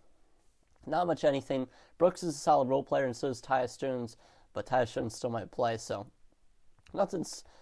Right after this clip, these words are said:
severe for the Grizzlies. The seventy-sixers, Seth Curry is just listed as day-to-day. Doesn't say what hurts, or I'm assuming it's his ankle that,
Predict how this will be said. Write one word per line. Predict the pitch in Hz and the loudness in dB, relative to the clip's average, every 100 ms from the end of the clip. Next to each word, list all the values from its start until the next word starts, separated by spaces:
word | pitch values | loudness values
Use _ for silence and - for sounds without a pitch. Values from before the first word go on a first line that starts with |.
| - | -14
severe | - 139 151 | -4 2 2
for | - | 2
the | 131 | 2
Grizzlies. | 147 143 139 127 117 | 2 2 0 -2 -2
The | 147 | -4
seventy-sixers, | - 190 180 190 - 185 170 - - - | 2 2 2 -2 0 0 -2 -8 -20 -16
Seth | - 190 180 | 0 0 0
Curry | - 185 | 2 4
is | 156 - | 4 2
just | 151 160 | -4 -2
listed | 160 - 139 | -2 4 2
as | 117 | 2
day-to-day. | - 131 143 139 120 135 147 - - _ - - - - | -2 2 2 2 2 2 2 -4 -20 _ -20 -20 -10 4
Doesn't | 156 165 147 | 4 4 0
say | - 156 143 | 4 6 6
what | 131 147 | 4 2
hurts, | 131 147 160 - | 4 2 2 -2
or | 135 117 - - - | 0 -2 -6 -20 -4
I'm | 139 | -2
assuming | 113 165 143 | 2 2 2
it's | - | 0
his | 127 - | -6 -4
ankle | 147 135 143 139 - - _ _ - | -4 -4 -4 -4 -6 -20 _ _ 0
that, | 123 120 | 0 0